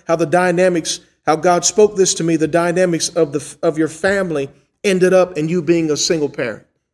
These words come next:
God can still use you. And I feel that so strongly. God can still use you. He wants to use you. Start turning your heart and your mind and your focus toward the Lord and what he would have you to do,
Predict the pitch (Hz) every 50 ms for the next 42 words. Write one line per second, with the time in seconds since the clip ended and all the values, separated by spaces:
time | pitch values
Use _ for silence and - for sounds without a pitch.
0 | _ _ _ _ _ _ _ _ - 165 165 170 160 160 - 170 156 - - -
1 | 190 175 165 160 147 151 165 175 165 - - - 107 - - _ _ _ _ _
2 | _ _ _ _ - 139 151 151 147 - 202 185 170 175 156 - - - 180 170
3 | - - 202 170 151 135 135 127 139 170 170 175 185 180 180 - 160 156 - -
4 | 185 175 170 160 160 190 196 170 - 151 139 - - - _ - 190 190 175 160
5 | 151 170 185 190 190 185 - - - 170 160 160 175 185 185 - - 120 107 -
6 | _ _ _ _ - - - 190 175 - - - 208 202 196 196 190 175 170 165
7 | - - 196 190 175 165 - - 151 143 165 165 165 185 185 180 175 170 160 151
8 | 151 147 - 190 185 180 185 151 - - - - - 202 190 185 165 185 170 180
9 | 190 185 160 127 110 - - _ _ _ _ _ - 175 160 156 170 - 170 -
10 | 175 214 208 180 180 151 156 160 185 180 175 147 165 175 165 - 180 160 151 170
11 | 185 170 143 - -